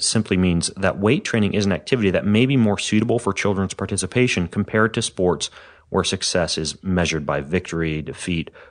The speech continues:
or crossing a finish line. Well, research shows that children can weight train for up to fifteen hours per week with no deleterious effect to their hormones, growth plates, or health.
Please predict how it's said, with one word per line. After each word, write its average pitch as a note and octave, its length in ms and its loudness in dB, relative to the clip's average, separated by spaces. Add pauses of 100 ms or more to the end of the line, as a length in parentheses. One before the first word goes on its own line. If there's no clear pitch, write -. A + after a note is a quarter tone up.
or F2 80 -4
crossing E2 400 0
a C#2+ 40 -10
finish F#2+ 360 0
line. - 280 -10 (540)
Well, A#2 220 2
research C3+ 400 2
shows F#2+ 260 2
that F#2+ 140 0
children C#3+ 400 2
can A2+ 200 2
weight G2+ 220 2
train F#2+ 220 2
for E2+ 140 0
up E2+ 140 0
to G2 100 0
fifteen F3 560 2 (160)
hours D3 440 6
per - 220 0
week B2 320 6
with G2 180 4
no A2+ 520 8
deleterious G#2 760 4
effect G2 320 2
to G#2 80 0
their E2+ 140 2
hormones, G#2+ 560 4 (300)
growth F2+ 280 6
plates, F2+ 420 4
or F#2 120 2
health. - 400 0